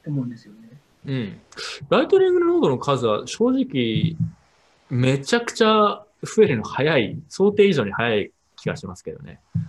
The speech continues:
Speaker 2: うん。
Speaker 1: ビットコインやってる人はもうデフォルトでライトニングもみたいな。
Speaker 2: うんうんうん。まあでも逆にやらない理由があんまりないんじゃないですかね。今だとライトに、あの、ビットコインのフルノードやってたら。
Speaker 1: ああ、そうですね。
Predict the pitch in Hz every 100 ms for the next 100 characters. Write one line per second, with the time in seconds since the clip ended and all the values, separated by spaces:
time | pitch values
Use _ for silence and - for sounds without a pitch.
0 | - _ _ _ _ _ _ _ - 196
1 | 147 196 - 254 277 240 185 - 170 -
2 | 160 143 147 135 120 - _ _ _ _
3 | _ _ _ 160 151 202 202 190 196 175
4 | 156 135 135 135 127 123 120 120 _ _
5 | _ 156 139 120 110 104 101 156 208 208
6 | 285 143 110 - 156 143 165 233 302 302
7 | 214 165 262 320 302 294 254 254 226 233
8 | 123 98 92 - - 110 90 - 107 -
9 | 107 110 107 107 - 110 101 98 - 113
10 | 90 95 92 87 85 _ - - - 156
11 | 143 131 131 123 - _ _ - 147 -
12 | 127 127